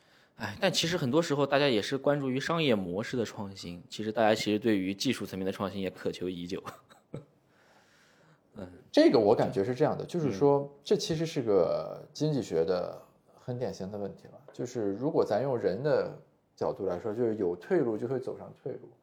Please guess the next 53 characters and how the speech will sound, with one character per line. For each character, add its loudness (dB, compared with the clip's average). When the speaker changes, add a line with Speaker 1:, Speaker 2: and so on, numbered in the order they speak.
Speaker 2:
同 -2
样 0
就 0
是 4
说， 0
呃， -4
你 -4
在 2
中 0
国， -4
如 0
果 8
你 2
进 -4
行 -2
业 2
务 2
模 -4
式 -6
的 -2
创 -14
新， -16
总 -2
能 -2
有 2
很 -8
高 6
额 4
的 -2
市 -6
场 -10
收 -6
益 -6
的 -4
回 -8
报 -6
的 -12
话， -16
那 -6
当 4
然 2
就 0
是 -2
去 -6
进 -4
行 -4
科 0
技 -4
攻 -6
关 -4
的 -8
这 -6
个 -6